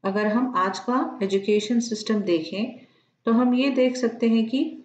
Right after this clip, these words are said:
cognitive pursuits उस पर हावी हैं। Cognitive pursuits यानी जो भी चीज़, जो भी system ऐसा होता है जिसमें दिमाग में, दिमाग से चीज़ों को याद करना, सीखना,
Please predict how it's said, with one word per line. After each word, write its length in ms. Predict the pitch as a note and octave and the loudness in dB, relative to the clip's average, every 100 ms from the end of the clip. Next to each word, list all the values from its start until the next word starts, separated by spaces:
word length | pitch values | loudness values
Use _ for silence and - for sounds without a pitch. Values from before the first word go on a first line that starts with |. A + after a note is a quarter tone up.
| _ _ - | _ _ 0
cognitive 640 | A#3 A3+ C#4+ C#4 D#4+ D#4 B3+ | 2 4 2 2 2 2 2
pursuits 440 | A3+ - C4 B3 | 0 2 0 0
उस 200 | A#3+ G3+ | -6 -4
पर 160 | A3+ A3 | -2 -2
हावी 380 | F#3 D#3+ E3+ E3+ | -2 -2 -2 -4
हैं। 360 | C#3+ - - _ _ _ _ _ _ - | -6 -8 -14 _ _ _ _ _ _ -2
Cognitive 500 | A3+ A#3 C4+ D4 C#4+ | 0 2 0 -2 -2
pursuits 500 | C4+ B3+ C4+ C4+ - | 0 0 0 -2 0
यानी 300 | B3+ B3 C#4 - - - _ _ _ _ - | 0 2 2 0 -8 -18 _ _ _ _ 0
जो 160 | C#4 | 0
भी 180 | D#4 D#4+ | 4 2
चीज़, 460 | D#4+ A#3+ A#3 A#3 - - _ _ _ | 2 2 4 2 -4 -18 _ _ _
जो 140 | A#3+ B3+ | 0 2
भी 120 | D4+ | 0
system 440 | - A#3 - A3 | 0 0 0 -2
ऐसा 260 | F#3+ F#3+ A3 | -2 -2 0
होता 320 | G3+ F#3+ F3+ | 0 0 -2
है 180 | F#3 F#3+ | -2 -2
जिसमें 600 | F#3+ - G#3+ C4 - - _ _ | -2 0 0 0 -2 -14 _ _
दिमाग 460 | G3 G#3 G#3+ A#3+ A3 | 0 2 2 2 2
में, 460 | G#3 G#3 B3 - - _ - | 2 2 0 -4 -16 _ -4
दिमाग 340 | G#3 G#3+ B3+ | 0 2 2
से 500 | B3+ - G#3+ A#3 - - _ _ - | 0 0 2 2 -2 -10 _ _ -2
चीज़ों 280 | G#3+ A3 | 0 2
को 180 | A3 A#3 | 2 4
याद 340 | G#3 F#3+ F#3 F3+ | 4 2 0 -2
करना, 500 | F#3 E3 E3 D#3+ D#3 | -2 -2 0 -2 -2
सीखना, 920 | - G3 F3+ - E3+ D#3+ D3+ D#3 | -4 -4 -4 -6 -4 -2 -2 -4